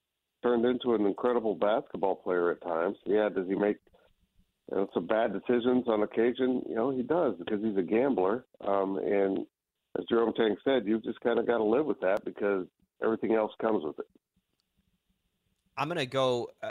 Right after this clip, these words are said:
Speaker 2: off the hip here, Tim. So I need just your, like, instant reaction to this question. Markquis Nowell is your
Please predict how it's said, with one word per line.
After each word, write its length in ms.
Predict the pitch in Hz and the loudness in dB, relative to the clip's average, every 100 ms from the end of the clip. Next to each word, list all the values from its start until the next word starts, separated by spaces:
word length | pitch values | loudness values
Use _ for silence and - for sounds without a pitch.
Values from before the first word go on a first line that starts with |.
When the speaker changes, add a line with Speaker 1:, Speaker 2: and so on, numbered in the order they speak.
| - | -4
Speaker 2:
off 180 | 110 143 | -2 0
the 80 | 147 | -2
hip 220 | 135 - | -4 -4
here, 160 | 98 85 | -6 -8
Tim. 280 | - 82 78 | -8 -12 -8
So 120 | 95 | -6
I 60 | |
need 220 | 107 117 110 | -4 -6 -6
just 240 | 117 - | -8 -6
your, 120 | 101 | -6
like, 160 | 101 92 _ - 131 | -4 -6 _ -20 -10
instant 480 | 147 160 156 170 151 | -4 -2 -2 -4 -6
reaction 540 | 123 120 107 101 - 101 | -2 0 2 0 -4 -10
to 60 | |
this 160 | 90 - | -10 -12
question. 420 | - 80 - - _ _ _ _ _ _ _ _ - | -10 -12 -12 -20 _ _ _ _ _ _ _ _ -8
Markquis 460 | 117 123 165 180 165 | -6 -4 -4 -4 -2
Nowell 360 | 147 139 135 | 0 2 2
is 240 | 131 104 98 | 0 -4 -6
your 640 | 113 110 107 101 98 92 | -4 -2 -2 -2 -4 -6